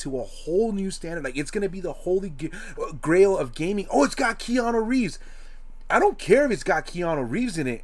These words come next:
I've seen Keanu Reeves in his per-, in his, uh, performance on here,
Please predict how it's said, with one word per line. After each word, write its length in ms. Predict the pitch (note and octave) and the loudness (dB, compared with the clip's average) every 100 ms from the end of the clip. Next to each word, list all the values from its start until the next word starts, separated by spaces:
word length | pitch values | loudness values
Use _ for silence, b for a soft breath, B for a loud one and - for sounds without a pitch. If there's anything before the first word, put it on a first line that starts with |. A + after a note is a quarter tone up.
| - | 4
I've 240 | G3+ C#4+ | 4 4
seen 320 | - F#3+ A#3 | 0 -4 -4
Keanu 400 | G#3+ G3+ F3+ F3 | -2 -4 -2 -2
Reeves 240 | C#3 F#3 D#3+ | -4 -4 -6
in 60 | |
his 80 | D3+ | -8
per-, 140 | D3 D3 | -6 -6
in 120 | D3 | -6
his, 120 | C#3+ - | -6 -8
uh, 320 | C3+ B2 A#2 - | -4 -2 -2 -6
performance 480 | C#3+ D3 F#3 F#3+ | -8 -4 -4 -2
on 160 | D3 A#2+ | -2 -2
here, 240 | B2 A#2 | -2 -4